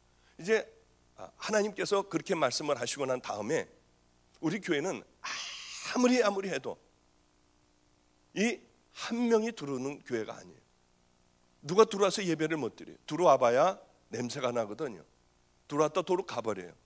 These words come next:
들어와봐야 설교도 못하고 복복대고 있거든요. 그러니 그 설교를 누가 듣겠습니까? 설교 잘하는 교회, 교회 목사님들이 많은데 그렇게 이렇게 하고 내려가가지고 애들하고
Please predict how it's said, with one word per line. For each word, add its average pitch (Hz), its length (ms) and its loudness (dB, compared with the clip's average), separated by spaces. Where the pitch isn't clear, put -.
들어와봐야 147 840 4
설교도 175 440 -2
못하고 170 340 -4
복복대고 170 580 -4
있거든요. 156 460 -8
그러니 214 420 2
그 208 160 -2
설교를 196 500 0
누가 127 220 -2
듣겠습니까? 123 680 -8
설교 208 340 0
잘하는 220 760 0
교회, 175 320 0
교회 147 300 0
목사님들이 131 600 -2
많은데 120 560 0
그렇게 185 280 0
이렇게 180 360 -2
하고 196 180 0
내려가가지고 151 800 0
애들하고 135 640 -4